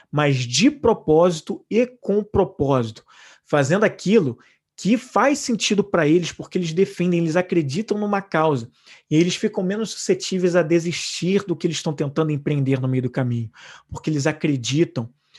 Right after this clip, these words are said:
porque eles usam as suas reais habilidades, forças e talentos, seus valores, né? E o que eles têm de melhor no comportamento deles, estando no lugar certo,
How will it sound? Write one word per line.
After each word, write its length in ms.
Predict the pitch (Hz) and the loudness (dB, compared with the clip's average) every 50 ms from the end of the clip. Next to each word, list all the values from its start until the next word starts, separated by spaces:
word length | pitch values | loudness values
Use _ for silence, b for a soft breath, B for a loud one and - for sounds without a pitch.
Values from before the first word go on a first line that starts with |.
| b b b b b _ | b b b b b _
porque 220 | - 131 - - | -8 -4 -2 0
eles 180 | 170 156 147 127 | 2 2 2 2
usam 260 | 147 180 170 185 180 | 0 0 2 2 2
as 120 | 170 156 - | 2 0 2
suas 220 | - 175 165 143 | 2 2 2 4
reais 280 | 147 160 151 160 175 170 | 4 2 4 4 4 2
habilidades, 680 | 170 151 160 175 170 143 131 139 147 165 165 147 139 | 2 2 2 0 0 0 0 0 0 0 0 -2 -6
forças 520 | - - - 156 170 170 - - 156 143 160 | -8 -4 -2 0 0 0 0 -4 -4 -4 -4
e 40 | |
talentos, 720 | 160 - - 160 143 131 135 147 175 170 139 - 131 - b b b b b b b b b b b b b _ _ _ - | -2 0 0 0 2 2 2 2 0 0 -2 -6 -10 -12 b b b b b b b b b b b b b _ _ _ -6
seus 240 | - - 180 170 143 | 2 2 4 4 4
valores, 960 | 143 151 180 165 156 139 131 139 147 185 202 175 143 120 113 - - - - _ _ _ _ _ _ _ _ _ _ _ _ _ _ _ _ _ _ _ _ _ | 4 4 4 4 4 4 4 6 6 6 6 6 4 2 -2 -6 -12 -18 -20 _ _ _ _ _ _ _ _ _ _ _ _ _ _ _ _ _ _ _ _ _
né? 300 | 143 143 151 175 - - _ _ _ _ | 2 2 2 2 0 -4 _ _ _ _
E 420 | - 180 180 208 220 233 226 233 - _ _ _ | 0 4 6 6 6 4 4 0 -8 _ _ _
o 80 | - 175 | -6 -4
que 140 | - - 202 | 2 2 2
eles 240 | 190 196 185 - - | 4 4 0 0 0
têm 140 | - 202 | 0 0
de 160 | 202 170 175 220 | 2 2 2 4
melhor 440 | 240 247 226 196 170 175 202 220 | 4 6 6 6 6 4 4 4
no 120 | 208 208 180 | 2 -2 -2
comportamento 680 | - 190 180 - 180 175 - - 160 156 160 151 - | -4 -6 -6 -6 -8 -8 -6 -6 -6 -6 -8 -8 -8
deles, 360 | 143 135 139 170 180 170 156 156 | -4 0 2 2 2 2 -2 -4
estando 520 | 170 - - - - 190 202 233 220 220 | -4 -4 -4 -2 0 0 2 2 2 0
no 60 | 214 | 0
lugar 400 | 208 196 196 170 165 170 170 - | 2 0 0 0 0 -2 -2 -4
certo, 460 | - - - 147 151 147 - - - | -6 -4 -2 -2 -2 -2 -6 -12 -20